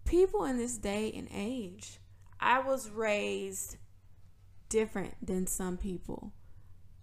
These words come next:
Um, and not just compared to this day and age, compared to that day and age as well, but more in comparison,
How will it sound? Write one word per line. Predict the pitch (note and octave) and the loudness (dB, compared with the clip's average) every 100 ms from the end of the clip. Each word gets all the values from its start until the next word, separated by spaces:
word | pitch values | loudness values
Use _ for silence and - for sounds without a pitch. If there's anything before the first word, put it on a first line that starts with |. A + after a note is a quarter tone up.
| - | -6
Um, | - G#3+ G#3 - | 0 2 2 0
and | A3+ | 0
not | C#4+ D#4 | 2 0
just | C4 B3+ - | -2 -6 -6
compared | A3+ - G#3 G3+ | -6 -4 -4 -6
to | A3 | -8
this | F3 F#3 | -6 -6
day | - - | -6 -10
and | - - | -12 -12
age, | - - - | -12 -10 -8
compared | A#3+ A#3+ A#3+ A3+ | -8 -4 -4 -4
to | |
that | G3+ G#3 - | -4 -4 -4
day | F#3+ F#3 | -6 -6
and | F3+ | -8
age | D#3+ F3 E3+ | -8 -10 -10
as | - - | -12 -10
well, | F3+ F3+ E3+ E3 | -4 -4 -4 -4
but | D#3 - - - - - - | -6 -4 -4 -4 -4 -8 -6
more | A3 C4+ | 0 0
in | C#4 | 0
comparison, | C4+ A3+ A#3+ G#3 G#3+ - G3 F3+ F3+ F3+ | -2 -2 -2 -2 -2 -2 -4 -4 -6 -8